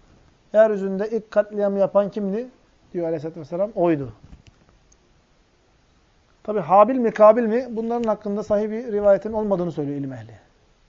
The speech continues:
Adem'in oğullarıyla alakalı,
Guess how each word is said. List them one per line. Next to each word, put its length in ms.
Adem'in 460
oğullarıyla 520
alakalı, 420